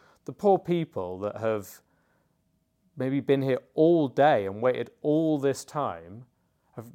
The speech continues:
not got to see anything. I had a tweet in a reply that someone said that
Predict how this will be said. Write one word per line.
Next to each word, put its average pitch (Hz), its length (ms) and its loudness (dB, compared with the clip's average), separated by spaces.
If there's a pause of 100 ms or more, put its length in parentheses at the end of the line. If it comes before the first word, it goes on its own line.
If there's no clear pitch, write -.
(100)
not 139 300 -4
got 135 180 -6
to 123 80 -12
see 135 140 -2
anything. 117 260 -4
I 127 120 2
had 123 100 2
a 117 40 -2
tweet 117 500 -4
in 107 200 -6
a 107 200 -6
reply 107 500 0
that 95 140 -14
someone 107 340 -6
said 110 400 -4 (440)
that 117 360 0